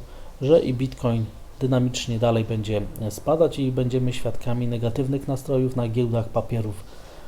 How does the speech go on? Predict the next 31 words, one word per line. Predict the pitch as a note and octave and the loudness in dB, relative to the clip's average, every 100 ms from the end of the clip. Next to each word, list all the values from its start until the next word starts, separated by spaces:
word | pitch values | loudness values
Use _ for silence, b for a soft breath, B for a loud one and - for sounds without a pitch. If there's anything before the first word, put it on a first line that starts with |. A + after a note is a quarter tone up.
| B - | B -4
e, | A2+ G#2+ G#2 G2 | -2 2 2 2
wartościowych. | A2+ A2+ A2 G2 A2 G2+ C3 B2+ - - B B B B B | 2 2 0 -2 -2 0 0 -2 -8 -14 B B B B B
A | D#3+ E3 | 2 4
oczekiwania | D3+ E3 C#3 C3+ D#3+ E3+ D#3+ | 2 0 -2 0 0 2 0
przed | - C3 B2+ | -2 -4 0
danymi | C3 D3+ D3 C#3+ C#3+ | 2 4 4 2 0
o | B2+ A#2+ | -2 -2
inflacji | A#2+ - C3+ - | -2 0 0 -2
są | - A2+ | -6 -2
takie, | C3+ B2+ C3 | -2 -2 0
że | A#2+ | 0
rynek | B2+ B2+ A#2 | 0 0 0
teraz | - A#2 A2+ - - | 0 0 0 -4 -12
spodziewa | - A#2 A#2+ A#2 | -6 -4 0 0
się | - - | -2 -4
o | |
poranku | - B2 A#2 A2 A2+ A2 | -2 0 0 0 -2 -4
w | - | -6
Europie. | - A#2 A2+ A2 G2 F#2+ - B B - | -4 -2 -2 -2 -2 -4 -8 B B -4
Ma | A2+ G2+ G2 | 0 0 -2
sto | - D#3+ | 0 0
trzydzieści | C#3+ C#3 C3+ - | 0 -2 -2 -2
siedem | C3+ C3+ C3 | -4 -2 0
procent | C#3 C3+ A#2+ | 0 -2 -2
prawdopodobieństwa | C3 B2+ B2 B2 B2 B2 B2+ - B2+ | 0 2 2 0 0 0 0 0 -2
obniżki | A#2 B2 B2+ - | 0 -2 -2 -4
o | A#2 | -2
dwadzieścia | A#2+ A#2+ B2 | 0 -2 -4
pięć | B2+ - | -6 -4
punktów | B2 A2 A#2 | -4 -4 -2
bazowych. | A2+ A2 A2 A2 | -2 0 -2 -4